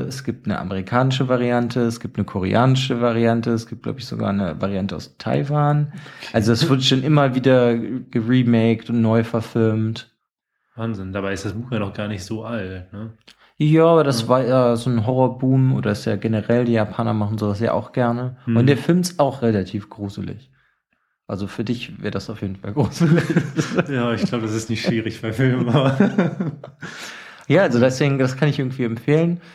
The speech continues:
Speaker 1: Das Einzige, wo ich mich jetzt schwer tat, ist, dass es aus dem Amerikanischen übersetzt ist, was ich halt manchmal finde, merkt man so ein bisschen textlich.
Speaker 2: Mhm.
Speaker 1: Ja. Aber sonst, also für diesen Horrormonat kann man sich das auf jeden Fall mal geben.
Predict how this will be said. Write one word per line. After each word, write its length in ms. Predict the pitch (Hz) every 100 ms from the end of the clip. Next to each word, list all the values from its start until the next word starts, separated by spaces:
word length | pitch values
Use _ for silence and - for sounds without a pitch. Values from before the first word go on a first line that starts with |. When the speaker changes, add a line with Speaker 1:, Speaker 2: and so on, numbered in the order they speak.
| _
Speaker 1:
Das 160 | - 107
Einzige, 340 | 120 127 135
wo 140 | 117 127
ich 180 | 120 135
mich 140 | 120
jetzt 160 | 117 113
schwer 260 | - 120
tat, 260 | 117 113 110
ist, 320 | - - -
dass 160 | 107 101
es 160 | 104
aus 180 | - 98
dem 300 | - 101 95
Amerikanischen 640 | - 98 92 107 107 95 110
übersetzt 420 | 101 101 98 -
ist, 200 | 101 -
was 100 | 98
ich 120 | 92
halt 180 | 101 -
manchmal 440 | 98 92 107 101
finde, 280 | 101 113 107
merkt 400 | 95 101 120 -
man 180 | 127 127
so 80 | 123
ein 80 | 123
bisschen 360 | 131 - 135
textlich. 600 | 127 131 - - 127 127 -
Speaker 2:
Mhm. 360 | 113 113 123 - - - _ _ _
Speaker 1:
Ja. 320 | 101 92 - _ _ _ _ _ _ -
Aber 180 | 107 101
sonst, 580 | 120 147 175 - - - -
also 200 | 107 104
für 180 | - 107
diesen 260 | 95 98
Horrormonat 880 | 104 113 131 131 139 135 139 - - _ _ _
kann 160 | - 110
man 100 | 110
sich 140 | 113
das 160 | - 131
auf 120 | -
jeden 140 | 117 117
Fall 120 | 123
mal 120 | 123
geben. 260 | 127 123